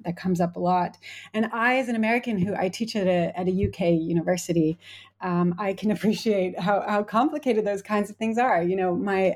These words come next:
um, uh, uh, there is still a certain, for, for I think a, an American, there is still a certain sort of cachet in, in the sort of British accent. Um, so, so yeah, I'm, I, I, I think, um,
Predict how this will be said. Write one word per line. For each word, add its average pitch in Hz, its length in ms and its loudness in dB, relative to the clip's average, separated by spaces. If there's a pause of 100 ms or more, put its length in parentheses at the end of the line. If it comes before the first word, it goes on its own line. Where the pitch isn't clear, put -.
um, 175 440 2 (800)
uh, 175 560 0 (160)
uh, 196 240 0
there 208 200 0
is 214 160 0
still 277 440 0
a 196 120 -2
certain, 202 520 -2
for, - 300 4 (140)
for 202 100 0
I 196 60 4
think 220 180 -4
a, 196 240 2
an 196 160 -2
American, 202 360 0
there 175 100 4
is 175 100 0
still 202 240 0
a 190 100 0
certain - 280 -4
sort 180 180 0
of 175 100 -2
cachet 175 520 0
in, 165 180 0
in 175 120 0
the 170 40 2
sort 175 160 -8
of - 180 -8
British 180 300 0
accent. 175 640 -4
Um, 170 220 2
so, 175 380 0 (360)
so 220 340 0
yeah, 240 280 0
I'm, 202 260 -2
I, 196 400 2
I, 190 160 0 (140)
I 202 40 -4
think, 196 460 -2
um, 180 580 0